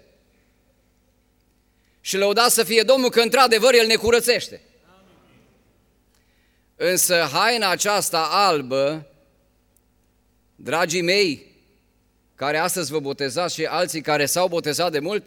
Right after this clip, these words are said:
dorește Dumnezeu să o păstrăm curată până la sfârșit.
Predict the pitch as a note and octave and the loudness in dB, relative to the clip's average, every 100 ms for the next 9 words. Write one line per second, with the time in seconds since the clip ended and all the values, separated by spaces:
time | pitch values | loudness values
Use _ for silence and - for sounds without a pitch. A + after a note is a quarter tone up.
0 | _ _ _ _ - C3+ D#3+ G3 F#3+ F#3 | _ _ _ _ -6 0 2 0 -2 -4
1 | D#3+ D3+ D3 F#3+ - C#3+ C3 C3+ - D#3 | -4 -4 -4 -4 -4 -4 -4 -6 -4 -2
2 | F#3+ D#3+ - C#3+ C#3+ D#3+ F3+ D#3+ C#3 - | -2 -2 -12 -8 -4 -2 -2 -4 -6 -6
3 | E3 F#3+ E3+ D3 C#3 E3 C3+ _ _ _ | -8 -6 -4 -2 0 -2 -4 _ _ _
4 | _ _ _ _ - - C3 C#3 D#3 C3 | _ _ _ _ -20 -10 -8 -8 -8 -10